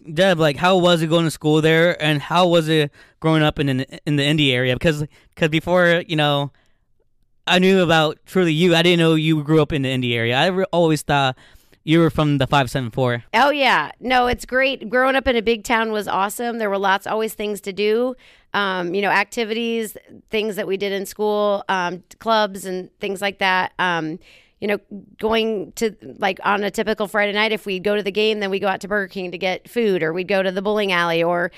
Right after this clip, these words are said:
Speaker 2: a group of us from high school worked at, uh, Chuck E. Cheese, which back in my day was showbiz.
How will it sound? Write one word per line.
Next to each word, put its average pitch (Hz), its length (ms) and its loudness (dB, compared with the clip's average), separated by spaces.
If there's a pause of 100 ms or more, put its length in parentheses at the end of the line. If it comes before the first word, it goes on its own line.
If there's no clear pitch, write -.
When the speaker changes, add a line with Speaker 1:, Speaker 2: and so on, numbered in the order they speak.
(240)
Speaker 2:
a 196 80 -2
group 220 180 -2
of 214 140 -2
us 208 200 0
from 202 140 -4
high 202 140 -2
school 202 260 -2
worked 196 260 -2
at, 190 260 -2 (120)
uh, 175 320 0 (220)
Chuck 208 240 -4
E. 202 40 -8
Cheese, 220 380 -6
which 196 240 -6 (160)
back 214 220 2
in 214 80 -6
my 220 160 0
day 240 200 2
was 214 160 0
showbiz. 254 680 0